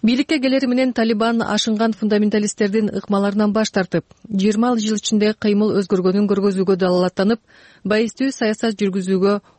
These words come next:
убада берген. Атап айтканда, кыздар мектепке бара алышат, аялдардын укуктары сакталат, алар коомдук турмушка аралаша алат.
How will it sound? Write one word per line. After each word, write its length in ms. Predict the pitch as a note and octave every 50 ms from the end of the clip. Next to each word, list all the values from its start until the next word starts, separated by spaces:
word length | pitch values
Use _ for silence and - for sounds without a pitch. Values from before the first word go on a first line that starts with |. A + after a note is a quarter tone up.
| _
убада 280 | - G3+ G#3 G3+ G3 F#3+ F3+
берген. 300 | E3+ D#3+ E3+ D#3 D3 D#3+ - _ _ _ _ _ - - - _
Атап 300 | - A3+ A#3 - C4+ B3+
айтканда, 480 | A#3+ - - G3+ F#3+ F3+ E3+ D#3+ D#3+ D#3 - _ -
кыздар 320 | A3 G3+ F#3 A3+ A#3 A#3+
мектепке 400 | A3 - - - F#3+ - G#3+ F#3+
бара 160 | F3+ F3+ F3
алышат, 300 | E3 D#3+ - - E3 - - _ - - - - - _ -
аялдардын 480 | G3+ G#3 G#3 G3+ A3+ G#3+ G3+ - G3+
укуктары 320 | G3+ - _ - G#3 A3 G3+
сакталат, 580 | - A3 A3 - - G#3+ G3 E3+ - - - - -
алар 300 | - - F#3+ F#3+ - -
коомдук 540 | - - G3 F#3+ F#3+ F#3 A3 - - - -
турмушка 460 | - F#3+ F#3 F3+ F3+ - - G3+ G3 -
аралаша 420 | - F#3+ G3+ G3+ G3+ G3 - -
алат. 300 | F3+ D#3+ D#3 - - -